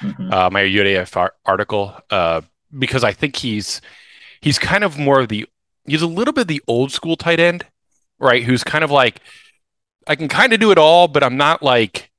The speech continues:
Speaker 2: elite at anything," right? But
Speaker 1: Mm-hmm.
Speaker 2: I can do a lot of it.
Speaker 1: Yeah.
Speaker 2: And I, you know, that, that kind of tight end that people have kind of moved away from, I, I think he's kinda that throwback a little bit. Um,
Speaker 1: Yeah.
Speaker 2: so,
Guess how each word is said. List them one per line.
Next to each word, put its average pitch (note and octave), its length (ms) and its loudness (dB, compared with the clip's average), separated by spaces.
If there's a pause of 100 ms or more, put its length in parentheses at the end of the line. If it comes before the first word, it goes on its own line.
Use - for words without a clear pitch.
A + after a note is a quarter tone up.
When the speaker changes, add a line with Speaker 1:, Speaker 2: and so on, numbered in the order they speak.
Speaker 2:
elite B2+ 420 0
at G#2+ 120 4
anything," F2 540 -2
right? G2 240 0
But C#3 100 0
Speaker 1:
Mm-hmm. C3+ 220 2
Speaker 2:
I - 20 0
can G#3+ 260 4
do D#3 380 4 (460)
a B2+ 120 4
lot A#2+ 360 4
of D#2 80 -6
it. A#1+ 200 -12 (160)
Speaker 1:
Yeah. G#3+ 300 -4
Speaker 2:
And B2 140 -2
I, B2+ 60 2 (140)
you B2+ 120 0
know, A#2 120 4
that, A#2 300 0
that C3 180 0
kind G3+ 200 0
of - 80 -4
tight D3 200 0
end C3+ 160 2
that A2+ 140 2
people C3 300 -2
have - 260 -4 (560)
kind D3 180 0
of G2 140 -2
moved A#2 260 0
away G#2+ 300 2
from, D#3+ 440 0 (120)
I, A2 200 -2
I G#2 60 -4
think C#3 160 -8
he's A#2 140 -8
kinda B2+ 240 0
that A2 200 0
throwback A#2 460 0
a D#3+ 40 -4
little D#3+ 100 0
bit. F3+ 240 -2 (400)
Um, G#2 380 0
Speaker 1:
Yeah. E2+ 60 -12 (680)
Speaker 2:
so, G#2 380 0